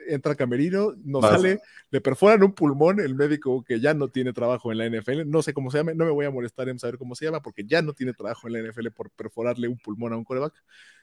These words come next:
Speaker 1: y pues, vas, vas, Justin Herbert.
Speaker 2: <laughs> Vas.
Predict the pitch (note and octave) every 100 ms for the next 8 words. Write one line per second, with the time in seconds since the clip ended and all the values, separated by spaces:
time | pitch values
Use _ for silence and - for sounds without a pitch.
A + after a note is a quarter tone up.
0 | _ - A#2 G#2+ G#2 G2+ G2+ G2 G2 -
1 | G2 - _ _ _ - A3+ - - B2+
2 | A#3 F#3+ C#3 - D3+ C#3+ C3+ B2 B2 -